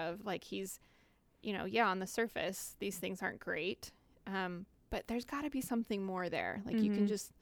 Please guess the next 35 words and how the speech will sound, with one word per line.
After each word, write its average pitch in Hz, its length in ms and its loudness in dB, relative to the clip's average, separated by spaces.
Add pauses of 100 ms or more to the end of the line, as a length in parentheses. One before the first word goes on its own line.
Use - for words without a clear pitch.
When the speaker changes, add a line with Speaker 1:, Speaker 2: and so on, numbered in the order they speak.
(420)
Speaker 1:
it 208 160 -2
just 208 180 0
gives 196 240 -2
you 190 120 0
this 185 200 -2
feeling, 196 380 -4
for 208 160 0
me 202 180 -2
at - 80 -4
least, 180 220 -6
of 208 80 -8
this 185 140 -4
character - 500 -4
that - 140 -8 (460)
there's - 220 -6
just - 240 -6
something 185 360 -6
going 175 340 -6
on - 220 -6
there 123 260 -6
that's - 260 -10
not - 200 -8
your - 140 -8
typical, - 580 -8 (360)
which 254 260 6
obviously 202 360 2
Tiller 190 280 -2
thinks - 280 -8
so 190 120 -2
too, - 340 -4
'cause - 180 -6
he's - 380 -8 (580)
kind 220 180 -4
of 196 60 -2
just 190 240 -4